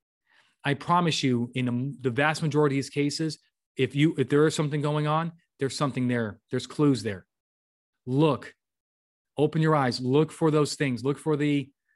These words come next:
you know, the, all the telltale signs that something more is going on there, more than just a simple hang up and the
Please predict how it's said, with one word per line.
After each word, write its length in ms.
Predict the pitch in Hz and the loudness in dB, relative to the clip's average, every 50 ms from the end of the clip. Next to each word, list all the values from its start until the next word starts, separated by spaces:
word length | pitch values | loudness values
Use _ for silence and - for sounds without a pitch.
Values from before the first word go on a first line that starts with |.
| _ _ - | _ _ -8
you 100 | 131 131 | -6 -4
know, 160 | 131 123 120 | -2 -2 -2
the, 80 | 117 135 | -2 -4
all 260 | - 131 135 139 147 | -4 -2 -2 0 0
the 100 | 135 139 | -2 -2
telltale 400 | - - 151 147 135 - 143 127 | -2 -2 -2 -2 0 -2 -4 -4
signs 260 | - - 139 131 123 | -2 -4 -4 -4 -4
that 100 | 117 107 | -6 -8
something 400 | - - - 143 139 139 147 139 | -8 -6 -4 -4 -4 -2 -2 -2
more 260 | 135 131 135 131 127 | 0 0 0 0 0
is 80 | 120 104 | -2 -2
going 240 | 117 120 120 120 120 | -2 -2 -2 -2 -2
on 180 | 117 117 113 | -2 -2 -2
there, 260 | 113 110 110 104 104 104 _ _ _ _ _ _ | -4 -4 -6 -8 -10 -12 _ _ _ _ _ _
more 400 | - 123 123 127 135 147 151 156 | -8 -4 -2 2 2 4 4 4
than 160 | 143 139 135 127 | 4 2 0 0
just 320 | 110 135 127 117 - - | 0 0 -2 -2 -4 -6
a 40 | 113 | -8
simple 340 | - - 147 127 - 135 110 | -4 -4 -4 -4 -2 -4 -4
hang 240 | 117 127 123 123 | -2 0 0 0
up 160 | 120 117 113 - | 0 -2 -4 -4
and 100 | 110 117 | -6 -6
the 120 | 110 | -6